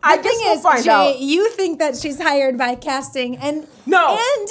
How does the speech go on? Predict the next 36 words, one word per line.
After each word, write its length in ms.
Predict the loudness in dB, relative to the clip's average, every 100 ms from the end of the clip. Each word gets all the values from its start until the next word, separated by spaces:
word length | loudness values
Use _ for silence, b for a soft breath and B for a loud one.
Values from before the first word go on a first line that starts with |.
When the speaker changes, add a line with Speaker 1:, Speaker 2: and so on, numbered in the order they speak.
| -6
Speaker 2:
I 260 | -2 0 0
saw 260 | 0 2 2 2
some 280 | -2 -4
things 300 | -2 -4 -4
on 220 | 0 0 0
the 180 | -2
internet 400 | -2 -2 -2 -2 0
last 280 | -2 -2 -4
night 240 | -4 -2
that 120 | -2
are 100 | -2
making 420 | -4 -6 -6 -10 -8
me 320 | -8 -8 -10
think 360 | -6 -6 -6 -8
that 160 | -10
that's 240 | -10 -16 -8
possible. 480 | -2 -2 -2 -10 -10
Somebody 440 | -4 -4 -2 -6
posted 380 | -6 -8 -8 -8
something 340 | -6 -6 -6
on 160 | -4 -2
Reddit 360 | -2 -2 -2 -8 b b b b
where 160 | -10 -8
she 200 | -8 -4
had, 320 | -2 -2 -6 b b _
um, 420 | -4 -2 -2 -6 -14 -10
an 100 | -8
exchange 520 | -8 -8 -8 -8 -8
with 80 | -10
someone 340 | -8 -8 -8
via 480 | -6 -4 -4 -6 -8 -10 _
Messenger 1000 | -8 -6 -6 -8 -8 -8 -8 -10 -8 -8
or 60 | -8
something, 640 | -10 -12 -14 -20 -18 -20 b b b b
and 380 | -4 -2 -2 -2
Speaker 1:
Mm-hmm. 300 | -2 -2 -4